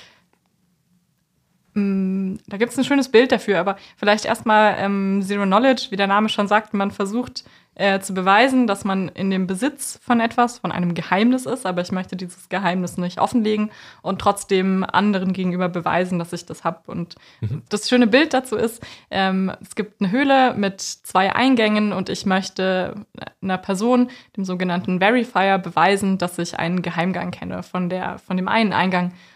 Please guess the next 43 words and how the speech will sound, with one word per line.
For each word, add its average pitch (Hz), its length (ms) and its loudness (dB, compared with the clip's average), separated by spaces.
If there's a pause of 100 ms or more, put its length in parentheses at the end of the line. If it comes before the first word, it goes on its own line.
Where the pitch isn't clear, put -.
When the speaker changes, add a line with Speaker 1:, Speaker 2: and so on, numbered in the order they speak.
(100)
Speaker 1:
zu - 100 -6
dem 170 140 -4
anderen, 160 340 -4
also 160 220 -8
von 160 160 -8
Eingang 170 300 -4
eins 214 300 0
zu - 80 -4
Eingang 170 320 -4
zwei. 165 320 -4 (380)
Und 175 80 -6
dann 170 280 -6
gehe 185 120 0
ich - 180 -8 (320)
in 196 80 -2
die 175 120 0
Höhle 170 180 -2
rein. 240 480 2
Ähm, 175 320 -4
der 170 120 -4
Verifier 185 420 -2
sieht 220 160 -4
auch - 140 -4
nicht, 196 260 -4
wo 233 160 0
ich 262 80 -4
jetzt 214 180 -4
reingegangen 202 460 2
bin 202 120 -2
in 190 80 0
die 185 120 0
Höhle. 202 260 0 (360)
Und 175 180 -4
er 165 100 -2
stellt 175 300 -4
mir 175 120 -2
die 165 140 -6
Challenge, 240 420 2 (260)
ich 175 120 -8
soll 175 320 2
aus 180 300 -2
Eingang 180 320 -4
eins - 480 -4